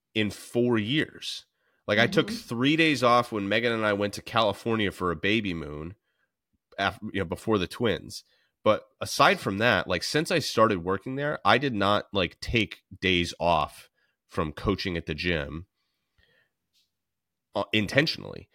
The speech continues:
Speaker 1: Like, I did it if,
Speaker 2: Mm-hmm.
Speaker 1: like, the kids were sick or I was sick or whatever it was, but, like, it wasn't like, "Oh, I'm,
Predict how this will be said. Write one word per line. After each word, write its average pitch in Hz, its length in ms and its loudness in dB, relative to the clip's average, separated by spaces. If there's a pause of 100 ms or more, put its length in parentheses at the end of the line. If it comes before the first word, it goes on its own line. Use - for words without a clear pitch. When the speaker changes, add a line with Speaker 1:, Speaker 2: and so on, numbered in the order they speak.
(220)
Speaker 1:
Like, 101 160 2
I 95 100 4
did 117 200 4
it 98 120 4
if, 101 80 2
Speaker 2:
Mm-hmm. 90 60 -6
Speaker 1:
like, 87 120 -2
the 92 80 -4
kids 131 240 0
were 117 80 2
sick 104 220 0
or 82 80 2
I 98 120 8
was 104 160 2
sick 98 280 2
or 80 140 -2
whatever 90 480 4
it 80 80 0
was, 95 260 4
but, 82 120 -8
like, 87 120 -2
it 90 40 -4
wasn't 107 260 -2
like, 90 160 -2
"Oh, 90 120 4
I'm, 87 240 2